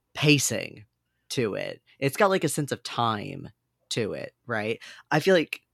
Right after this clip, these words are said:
Texas Chainsaw Massacre does not have a sense of time to it in the best way. Like, I mean that as, like,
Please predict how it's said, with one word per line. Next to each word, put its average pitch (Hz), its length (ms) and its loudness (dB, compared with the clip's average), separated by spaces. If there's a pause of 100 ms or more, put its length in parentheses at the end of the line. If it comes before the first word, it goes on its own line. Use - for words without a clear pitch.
(320)
Texas 147 300 -6
Chainsaw 143 320 0
Massacre 123 600 0 (320)
does 131 220 2
not 120 360 2
have 120 140 0
a 120 80 -2
sense - 240 -8
of 104 80 -14 (120)
time 107 580 -6
to 156 240 4
it 165 220 6 (180)
in 147 300 6
the 131 140 0 (120)
best 120 380 -2
way. 107 280 -8
Like, 110 160 -8
I 117 100 -4
mean 127 240 -2
that 117 200 -6
as, 120 200 -6
like, 117 220 -10